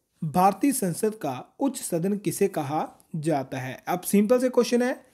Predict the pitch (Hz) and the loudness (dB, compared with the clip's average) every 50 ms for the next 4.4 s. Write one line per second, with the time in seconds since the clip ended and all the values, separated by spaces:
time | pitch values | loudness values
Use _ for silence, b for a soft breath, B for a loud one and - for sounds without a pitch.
0 | _ _ - 175 175 185 208 208 214 214 - - 254 247 190 196 180 170 202 233 | _ _ -2 0 2 2 2 0 -2 -6 -4 -2 -2 0 0 0 -2 0 -2 -2
1 | 240 226 214 214 - - 240 254 247 - - _ _ _ - 190 - - - 196 | 0 0 -2 -4 0 0 0 0 0 -4 -16 _ _ _ -8 -8 -6 0 0 2
2 | 185 214 214 226 - 226 220 226 - 254 - 202 226 220 - 208 190 - - 214 | 4 4 2 2 2 0 0 2 2 2 4 4 2 2 0 -2 0 0 0 -2
3 | 208 - 165 156 147 143 139 143 143 156 180 233 262 - - 180 - - - 233 | -2 0 -2 0 0 0 -2 -2 -2 -2 -2 -4 -4 -6 -8 -10 -8 -4 -2 0
4 | 226 208 208 - - - 233 269 | 0 0 -2 -4 -4 -2 -2 -2